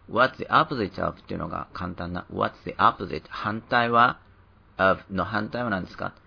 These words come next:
っていう表現が簡単でいいと思います。反対はって聞けば言葉で答えることになりますので、対義語を言うっていうことになります。もうちょっと対義語っていうのをしっかりと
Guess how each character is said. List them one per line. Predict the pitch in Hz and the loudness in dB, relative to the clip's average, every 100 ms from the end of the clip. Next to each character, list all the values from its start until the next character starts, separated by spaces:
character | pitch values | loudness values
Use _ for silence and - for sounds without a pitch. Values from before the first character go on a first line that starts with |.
| _ - - | _ -20 -4
っ | |
て | 160 | -2
い | 160 | 0
う | |
表 | 165 151 | -2 0
現 | 113 | -2
が | 78 | -4
簡 | - 90 | -6 -6
単 | 101 107 | -4 -4
で | 120 | -4
い | 92 | -6
い | |
と | - | -10
思 | 76 | -10
い | |
ま | 71 82 | -10 -12
す。 | - _ _ _ _ _ | -18 _ _ _ _ _
反 | - - 170 | -12 -8 -4
対 | 190 | -2
は | 202 | 0
っ | 226 | 0
て | - | -4
聞 | - | -6
け | 92 | -6
ば | - - | -6 -6
言 | 127 160 | -4 0
葉 | 180 | 2
で | 160 - - - | 2 0 -8 -18
答 | - 98 98 | -10 -4 -4
え | |
る | 90 | -4
こ | 82 | -8
と | - | -12
に | 73 65 | -14 -10
な | 78 | -8
り | 82 | -6
ま | 95 | -8
す | - | -8
の | 71 | -10
で、 | 87 98 - - _ _ - | -4 -4 -4 -14 _ _ -10
対 | 95 | -8
義 | 92 92 | -8 -4
語 | 110 | -2
を | 123 | -2
言 | 78 82 | -4 -6
う | |
っ | |
て | 78 - | -8 -8
い | 92 | -6
う | |
こ | 92 104 | -4 -6
と | 139 | -6
に | |
な | 85 | -8
り | 76 | -10
ま | 76 | -14
す。 | - _ _ _ | -16 _ _ _
も | 135 | -8
う | 139 | -6
ち | |
ょ | 160 | -2
っ | |
と | 160 | -4
対 | - 95 | -2 -6
義 | 90 | -4
語 | 92 | -4
っ | 143 | -4
て | - | -4
い | 80 | -10
う | |
の | 69 | -10
を | |
し | - | -12
っ | - | -8
か | 92 | -6
り | 78 | -6
と | - 104 | -2 -2